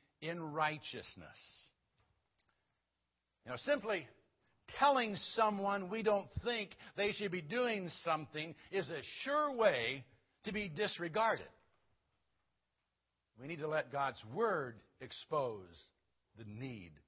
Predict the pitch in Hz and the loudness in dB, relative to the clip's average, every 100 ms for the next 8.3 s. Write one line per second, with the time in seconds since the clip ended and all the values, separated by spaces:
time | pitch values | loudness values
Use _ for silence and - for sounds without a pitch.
0 | _ _ _ _ - - 139 80 67 _ | _ _ _ _ -18 -6 -6 -6 -12 _
1 | _ - - _ _ _ _ _ _ _ | _ -20 -20 _ _ _ _ _ _ _
2 | _ _ _ _ _ 82 87 90 175 196 | _ _ _ _ _ -20 -18 -8 -4 -2
3 | 196 135 202 120 - - - - _ _ | -4 -2 -2 -2 -8 -18 -18 -20 _ _
4 | _ _ - - - 180 165 254 240 240 | _ _ -20 -20 0 0 2 0 0 -4
5 | - 240 226 233 202 180 - - - 247 | 0 0 2 0 0 -4 -4 -4 0 2
6 | 226 214 208 - - 208 175 135 214 269 | 4 2 0 -8 -2 -2 0 -2 4 6
7 | 262 220 156 202 208 - 208 - - 277 | 6 6 2 0 0 0 -6 -6 0 2
8 | 262 165 | 2 0